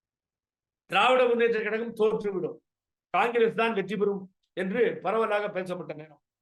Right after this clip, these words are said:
தந்தை பெரியார் ஓப்பனா சொன்னார், "என்னால தோல்வி வேண்டாம், இந்த நேரத்திலே கடவுளுக்கு எதிராக பேசுகிறேன் என்று தூண்டிவிட்டு இவர்கள்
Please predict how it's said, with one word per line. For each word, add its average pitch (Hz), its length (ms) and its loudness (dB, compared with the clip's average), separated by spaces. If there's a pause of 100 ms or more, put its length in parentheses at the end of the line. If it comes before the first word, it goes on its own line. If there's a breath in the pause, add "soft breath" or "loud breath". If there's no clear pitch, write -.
(640)
தந்தை 180 220 6
பெரியார் 220 380 8
ஓப்பனா 208 300 6
சொன்னார், 170 340 0 (180)
"என்னால 185 340 4
தோல்வி 185 340 2
வேண்டாம், 160 440 0 (880)
இந்த 165 160 -2
நேரத்திலே 196 460 2
கடவுளுக்கு 202 520 2
எதிராக 190 300 0
பேசுகிறேன் 185 460 -4
என்று 175 180 -10
தூண்டிவிட்டு 190 500 -2 (800)
இவர்கள் 165 340 4